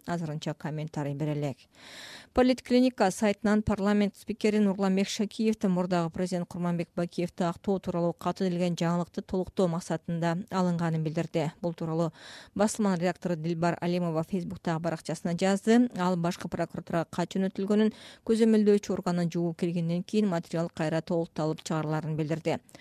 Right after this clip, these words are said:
Алимова буга чейин бул жаңылыктан улам атайын кызматтын өкүлдөрү телефон чалганын билдирген.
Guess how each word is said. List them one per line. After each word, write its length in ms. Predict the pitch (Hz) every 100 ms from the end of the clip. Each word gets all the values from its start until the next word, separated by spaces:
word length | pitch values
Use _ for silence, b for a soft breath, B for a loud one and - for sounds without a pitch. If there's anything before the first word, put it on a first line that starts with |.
| B B -
Алимова 420 | 226 240 226 220
буга 240 | 190 190
чейин 300 | 190 - 185
бул 160 | 175 170
жаңылыктан 460 | 175 165 170 180 170
улам 240 | 190 196
атайын 320 | 175 170 165
кызматтын 540 | 165 - 165 160 - 165
өкүлдөрү 380 | 165 165 165 170
телефон 440 | - 175 - 165
чалганын 440 | 160 160 160 160 160
билдирген. 460 | 170 190 190 226